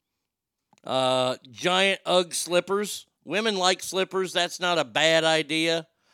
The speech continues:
A food storage set. What am I, your cousin? Ugh. Kodak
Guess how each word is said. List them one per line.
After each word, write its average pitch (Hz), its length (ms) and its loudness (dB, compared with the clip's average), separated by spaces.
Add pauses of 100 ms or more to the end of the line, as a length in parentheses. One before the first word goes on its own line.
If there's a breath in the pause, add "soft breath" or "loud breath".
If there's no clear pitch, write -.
(160 soft breath)
A 127 160 -4
food 190 420 -2
storage 180 580 -2
set. 196 380 2 (540)
What 160 120 -8
am 143 100 -4
I, 135 60 -2
your 110 180 -8
cousin? 156 540 -6 (2000)
Ugh. 131 340 -6 (3500)
Kodak 180 500 -4